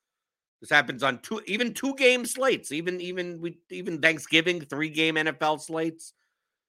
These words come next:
two ga-, you know, two-game, three-game afternoon slates, stuff like that.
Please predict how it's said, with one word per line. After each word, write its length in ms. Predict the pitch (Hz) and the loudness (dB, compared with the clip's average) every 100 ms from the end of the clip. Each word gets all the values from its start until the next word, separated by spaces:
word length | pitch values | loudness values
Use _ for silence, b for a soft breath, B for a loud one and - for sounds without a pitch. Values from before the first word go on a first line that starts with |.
| _ _ | _ _
two 180 | - 160 | -4 2
ga-, 160 | 147 143 | 2 2
you 160 | 131 | 2
know, 20 | |
two-game, 720 | 123 - 180 165 165 160 160 | -2 -4 -2 2 4 4 -2
three-game 460 | 139 143 156 151 147 | -6 -6 -2 -2 -2
afternoon 680 | - 139 - 123 120 147 143 | 0 -2 0 -2 0 -2 -4
slates, 680 | - 151 151 147 - - - _ _ _ _ _ _ - | -6 -2 0 -2 -8 -16 -16 _ _ _ _ _ _ -20
stuff 340 | - 147 143 | 0 2 4
like 180 | 147 131 | 2 4
that. 320 | 143 151 160 | 6 4 2